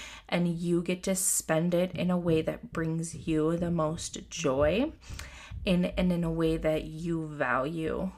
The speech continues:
and with the people that you value. And I'm not saying that if you don't go somewhere, you don't value those people, but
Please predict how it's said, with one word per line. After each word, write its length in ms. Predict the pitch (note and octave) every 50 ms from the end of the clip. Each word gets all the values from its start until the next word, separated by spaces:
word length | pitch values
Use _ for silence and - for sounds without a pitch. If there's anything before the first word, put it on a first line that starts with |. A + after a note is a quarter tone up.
| - - - -
and 200 | - F3 F3+ E3+
with 140 | D#3+ D#3+ -
the 80 | - D#3
people 400 | - - - D#3 - - D#3+ D3+
that 200 | - C#3 - -
you 160 | E3+ E3 D#3+
value. 480 | E3 D#3+ C3 B2 C#3 D3 F#3 A3+ C#4 D4
And 120 | B3 G3+
I'm 100 | E3+ D3+
not 160 | D3+ C3+ -
saying 260 | - - D#3 D#3+ E3+ E3+
that 160 | D#3+ D#3 -
if 160 | E3+ - -
you 80 | D#3+ D3
don't 200 | C#3 C#3 - -
go 120 | C3 A2+
somewhere, 300 | - - D#3+ D3 C3 -
you 100 | C#3+ D#3
don't 160 | D#3 - -
value 260 | - - - - -
those 160 | - - - -
people, 400 | - - - - - C4+ C#4+ C4
but 300 | A3+ - - - -